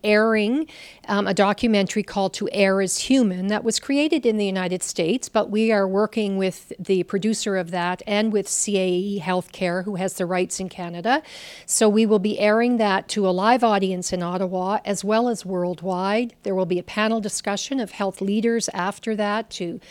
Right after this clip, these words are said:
talk about the film and also about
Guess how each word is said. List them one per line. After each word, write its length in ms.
talk 260
about 260
the 80
film 320
and 440
also 520
about 560